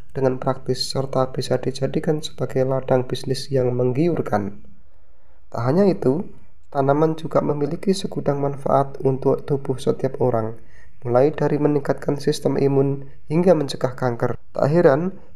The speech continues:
bahan makan satu ini hampir sering ditanam di banyak hunian. Berikut adalah beberapa tanaman sayuran yang cepat panen dan dapat ditanam di lingkungan rumah yang mungkin teman-teman tertarik untuk membudidayakannya. Yang pertama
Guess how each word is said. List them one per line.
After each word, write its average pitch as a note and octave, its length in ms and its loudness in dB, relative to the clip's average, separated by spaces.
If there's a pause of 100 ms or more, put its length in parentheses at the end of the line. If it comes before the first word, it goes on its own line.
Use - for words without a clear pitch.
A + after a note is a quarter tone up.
(160)
bahan D3 240 -2
makan D#3+ 400 2
satu D3+ 320 -4
ini D3+ 240 2
hampir C#3 320 0
sering F#3 320 2
ditanam C3+ 480 -2
di C#3 160 -2
banyak B2+ 320 0
hunian. A#2+ 560 0 (880)
Berikut F#3+ 400 2
adalah D#3+ 400 2
beberapa D3+ 480 2
tanaman D3 400 2
sayuran C#3+ 560 0
yang C3 160 -2
cepat G3+ 320 -2
panen C#3 400 2
dan C3 240 -2
dapat D#3+ 240 -2
ditanam C3+ 560 0
di C#3 80 4
lingkungan C#3+ 480 2
rumah B2+ 320 2 (160)
yang B2 240 -2
mungkin F3 320 2
teman-teman C#3 480 0
tertarik C3+ 480 -2
untuk C3 320 -4
membudidayakannya. B2+ 1040 0 (480)
Yang E3+ 240 6
pertama D#3+ 480 2